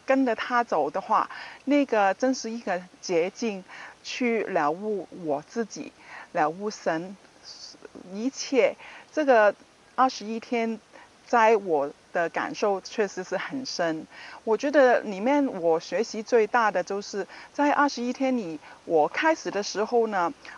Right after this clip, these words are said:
我，嗯，我走得蛮快的，呃，我觉得我走得也是挺不错。但是在我自己过，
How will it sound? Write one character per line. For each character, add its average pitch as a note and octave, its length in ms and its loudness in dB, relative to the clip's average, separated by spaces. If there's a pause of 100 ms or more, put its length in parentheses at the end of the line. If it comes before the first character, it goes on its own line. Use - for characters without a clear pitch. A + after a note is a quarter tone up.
(180)
我， D3+ 360 2 (160)
嗯， E3+ 360 -10 (260)
我 A3+ 140 0
走 E3+ 160 2
得 G#3 100 4
蛮 E3 260 0
快 G#3 400 0
的， - 220 0 (320)
呃， E3 640 0 (440)
我 F3 120 2
觉 G#3+ 160 2
得 A#3+ 220 8
我 F3 240 2
走 - 240 0
得 F#3 320 6
也 D#3 160 0
是 A3 160 -6
挺 E3 340 -6
不 D#3 160 -2
错。 G3+ 300 4
但 D#4 180 2
是 C#4 280 -2
在 C#4 320 4
我 D#3+ 240 4
自 - 260 -6
己 C4+ 160 -8
过， B3 320 4